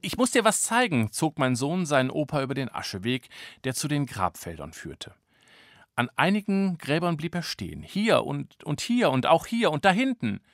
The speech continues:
Merkst du was, Opa?“, fragte er, und dann sprudelt die Antwort schon aus ihm heraus. „Die Liebe Gottes haben alle Muskeln.“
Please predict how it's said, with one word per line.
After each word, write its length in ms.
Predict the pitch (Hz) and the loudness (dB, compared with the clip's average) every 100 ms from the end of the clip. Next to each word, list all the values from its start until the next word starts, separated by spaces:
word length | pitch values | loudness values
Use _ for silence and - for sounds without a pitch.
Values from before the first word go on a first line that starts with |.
| _ | _
Merkst 280 | 117 123 - | 0 0 2
du 60 | 196 | 2
was, 180 | 202 | 2
Opa?“, 400 | - 208 214 208 - _ _ _ _ _ _ _ | 2 2 4 2 -2 _ _ _ _ _ _ _
fragte 380 | - 165 - | -2 0 0
er, 180 | 165 165 | -2 0
und 140 | 160 156 | -2 -2
dann 140 | 175 | -6
sprudelt 580 | - - 165 190 175 - | -6 -10 -6 -4 -4 -4
die 100 | 135 | -2
Antwort 380 | 156 156 143 - | -2 -2 -8 -4
schon 180 | 160 | 0
aus 140 | 151 - | 0 -2
ihm 160 | 139 | -4
heraus. 540 | 131 113 87 78 - - - - | -4 -6 -8 -10 -12 -14 -20 -20
„Die 360 | _ - 151 196 | _ -14 -2 2
Liebe 240 | 233 240 | 4 2
Gottes 360 | 202 269 - - | 4 2 2 0
haben 240 | 208 208 | 2 2
alle 280 | 214 254 294 | 0 2 4
Muskeln.“ 540 | 262 269 - - 87 | 4 2 0 -4 -8